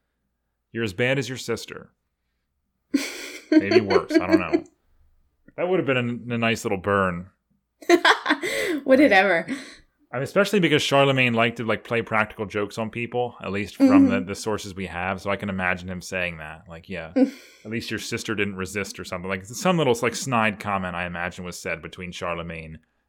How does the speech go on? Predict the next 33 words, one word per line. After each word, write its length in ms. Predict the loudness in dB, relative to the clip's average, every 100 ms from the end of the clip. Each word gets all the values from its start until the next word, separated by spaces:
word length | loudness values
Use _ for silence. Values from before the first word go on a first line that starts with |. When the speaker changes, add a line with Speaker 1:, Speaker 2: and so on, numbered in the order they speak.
| _ -8
Speaker 1:
and 140 | -2
Speaker 2:
Charlemagne 460 | 2 4 4 4 4
has 240 | 2 2
a 80 | 2
real 360 | 2 2 2 2
petty 420 | -2 0 2 2
streak, 580 | -2 -2 -2 -2 -10 -6
so 220 | 2 4
I 80 | 6
could 160 | 4 6
absolutely 760 | 6 6 2 0 0 0 0
get 140 | 0 2
on 160 | 0
board 180 | -2 -4
with 140 | -6 -6
that. 300 | -8 -8 -14 _
Speaker 1:
Yes, 580 | -6 -4 -4 -8 -14 -16 _
and 300 | -6 -4 -4
like 120 | -4
I 40 | -4
said, 220 | -2 -2
he 80 | -2
tells 320 | 2 2 2
jokes. 420 | 2 0 0 -6
Like, 140 | -8 -2
there 120 | 0
was 200 | 0 2
a, 280 | 4 4 4
there's 200 | 0 -6
a 40 |
story 440 | -6 0 2 2
about 520 | 0 0 2 0 -2 -4
a 520 | -2 0 -2 -4